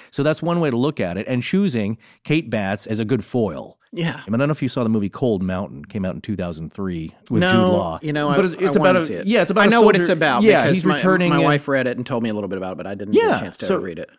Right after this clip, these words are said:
Speaker 1: so it's, it's around the
Speaker 2: Charles
Speaker 1: sa-
Speaker 2: Frazier, I think, wrote it.
Speaker 1: Exactly. So it's after this time, but it would be the Civil War, so eighteen sixty-five to seventy would be the time frame, and he's out in the mountains and he meets a mountain woman, and she's into herbalism,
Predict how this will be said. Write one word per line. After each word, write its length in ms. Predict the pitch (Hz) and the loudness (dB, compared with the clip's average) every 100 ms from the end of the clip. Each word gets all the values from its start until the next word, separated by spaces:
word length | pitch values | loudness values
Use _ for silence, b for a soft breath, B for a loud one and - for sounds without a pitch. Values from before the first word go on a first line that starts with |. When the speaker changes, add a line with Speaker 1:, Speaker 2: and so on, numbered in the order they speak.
| - | -2
Speaker 1:
so 140 | 214 | 2
it's, 100 | 202 | 2
it's 240 | 214 190 202 | 2 -2 -2
around 240 | 208 294 | -2 0
the 60 | 214 | 2
Speaker 2:
Charles 200 | 170 180 | 0 0
Speaker 1:
sa- 60 | |
Speaker 2:
Frazier, 340 | 147 127 98 76 | -2 -4 -4 -12
I 60 | |
think, 300 | - 67 - | -14 -20 -12
wrote 100 | - | -2
it. 20 | |
Speaker 1:
Exactly. 440 | 190 165 185 165 117 | 0 2 0 0 -2
So 160 | - | 0
it's 160 | 151 - | -2 0
after 320 | 156 185 185 | -2 -2 -2
this 160 | 127 110 | -4 -4
time, 280 | - 90 95 | -6 -6 -4
but 100 | 117 | -2
it 20 | |
would 60 | 117 | -2
be 80 | |
the 100 | 117 | -2
Civil 280 | 110 143 127 | -4 -4 -2
War, 260 | 110 95 104 | -2 -4 -6
so 260 | - 107 104 - - | -4 -6 -6 -12 -6
eighteen 640 | 120 113 123 120 110 101 | -4 -2 -4 -2 -2 -4
sixty-five 580 | - 110 107 104 98 92 | -6 -8 -6 -2 -2 -4
to 80 | 87 | -8
seventy 640 | - 123 120 117 113 107 b b b b | -4 -2 -2 -2 -2 -4 b b b b
would 100 | 101 | -8
be 60 | 101 | -4
the 100 | 95 | -4
time 340 | 127 131 147 | -2 -2 -2
frame, 360 | - 101 87 98 | -4 -4 -4 -4
and 220 | 104 101 | -2 -4
he's 400 | 104 123 123 110 - | -2 0 0 -2 -4
out 180 | 107 | -2
in 60 | 117 | -2
the 60 | 104 | -2
mountains 360 | 110 131 117 | -2 -2 -2
and 100 | 113 | -4
he 60 | 107 | -2
meets 300 | 107 113 - | -2 -2 -2
a 20 | |
mountain 380 | 113 135 147 98 | -2 -2 -2 -6
woman, 320 | 85 82 98 | -6 -6 -8
and 220 | 110 104 104 | -6 -6 -6
she's 380 | - 123 127 | -2 -2 -2
into 640 | - 113 110 107 113 117 117 b b b b | -4 -4 -4 -2 -2 -2 -4 b b b b
herbalism, 580 | 165 175 117 87 78 - | 0 2 0 -2 -8 -18